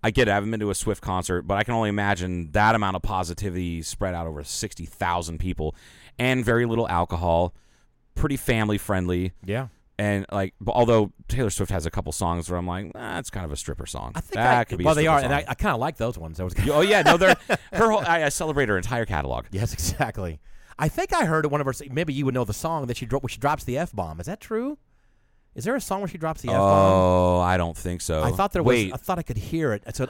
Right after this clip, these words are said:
Speaker 1: I
Speaker 2: almost
Speaker 1: think somebody misheard the lyric and it became a thing years ago.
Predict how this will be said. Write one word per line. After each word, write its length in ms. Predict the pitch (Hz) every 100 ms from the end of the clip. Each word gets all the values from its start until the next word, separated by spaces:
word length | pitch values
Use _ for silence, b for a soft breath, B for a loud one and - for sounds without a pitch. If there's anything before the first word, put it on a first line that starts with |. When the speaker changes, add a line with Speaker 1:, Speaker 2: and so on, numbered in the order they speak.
| -
Speaker 1:
I 60 |
Speaker 2:
almost 280 | 143 165 127
Speaker 1:
think 160 | 233 233
somebody 400 | - 233 220 170
misheard 680 | 131 135 143 - 120 123 117
the 80 |
lyric 360 | 101 107 113 117
and 220 | 110 101 -
it 180 | 117 107
became 360 | 110 - 113
a 40 | 92
thing 420 | - 101 107 107
years 360 | 87 90 101 95
ago. 480 | 82 87 92 101